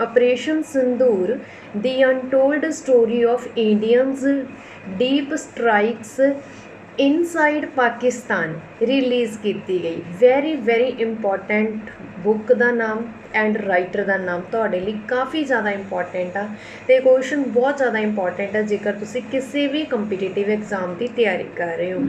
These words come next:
ਤਾਂ ਇੱਥੇ ਹੁਣ ਤੁਸੀਂ ਬੁੱਕ ਦਾ ਨਾਮ ਯਾਦ ਰੱਖਣਾ ਤੇ ਬੁੱਕ ਦੇ ਰਾਈਟਰ ਦਾ ਨਾਮ ਯਾਦ ਰੱਖਣਾ। ਬੁੱਕ ਦਾ ਨਾਮ ਆ ਜੀ ਆਪਰੇਸ਼ਨ ਸਿੰਦੂਰ, The Untold Story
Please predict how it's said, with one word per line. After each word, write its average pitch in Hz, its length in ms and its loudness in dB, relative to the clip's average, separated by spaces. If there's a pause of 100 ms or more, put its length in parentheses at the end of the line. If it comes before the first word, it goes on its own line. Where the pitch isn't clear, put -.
(320)
ਤਾਂ 269 100 4
ਇੱਥੇ 277 180 0
ਹੁਣ 302 140 0
ਤੁਸੀਂ 285 260 -4
ਬੁੱਕ 247 300 -2
ਦਾ 277 160 4
ਨਾਮ 226 360 0
ਯਾਦ 208 220 0
ਰੱਖਣਾ 220 340 -2 (140)
ਤੇ 254 60 4
ਬੁੱਕ 220 260 0
ਦੇ 269 160 4
ਰਾਈਟਰ 185 360 0
ਦਾ 175 120 0
ਨਾਮ 165 260 -4
ਯਾਦ 156 260 -2
ਰੱਖਣਾ। 185 360 -2 (1160)
ਬੁੱਕ 254 240 2
ਦਾ 302 140 4
ਨਾਮ 233 340 2
ਆ 214 100 4
ਜੀ 214 240 0 (120)
ਆਪਰੇਸ਼ਨ 233 580 0
ਸਿੰਦੂਰ, 233 640 2 (240)
The 240 140 2 (160)
Untold 277 640 0
Story 220 440 4